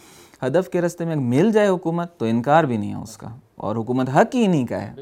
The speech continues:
کسی اور کا حق بھی نہیں ہے کہ ان کے ہوتے ہوئے کوئی حکومت کر رہا ہو۔ اچھا، آخری نقطہ میں یہاں پر عرض کر دوں آپ کی خدمت میں،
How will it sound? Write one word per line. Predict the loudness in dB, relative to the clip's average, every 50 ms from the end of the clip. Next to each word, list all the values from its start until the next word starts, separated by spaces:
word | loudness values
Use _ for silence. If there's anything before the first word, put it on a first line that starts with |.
| -18 -12 -10
کسی | -8 -4 0 2
اور | 2 2
کا | 4 4 4 4
حق | 4 2 2
بھی | -2 0
نہیں | 0 0 0 0
ہے | 0 0
کہ | 2 2
ان | 2 2 2
کے | 2
ہوتے | 2 2 0 0 0 0 0
ہوئے | 0 2
کوئی | 2 0 0
حکومت | 0 -2 -2 -2 -2 -2 -2 -4 -4
کر | -6 -6
رہا | -4 -4 -4
ہو۔ | -6 -6 _ -20 -20 -20 -20 -20 -20 -20 -20 _ _ -8
اچھا، | -6 -4 -4 -4 -4 -6 -12 -20 -20 _ _ _ _ -2
آخری | 0 0 0 0 0 -2 0
نقطہ | -2 -2 -4 -6 -6
میں | -4 -2 -2 -2 -2
یہاں | -2 -2 -2 -4 -4
پر | -6 -6 -6 -6 -8 -12 -10 -8
عرض | -8 -8 -8 -8
کر | -10 -10 -10 -8
دوں | -8 -8
آپ | -8 -10 -10
کی | -12 -14 -12
خدمت | -10 -10 -12 -12 -10 -12
میں، | -12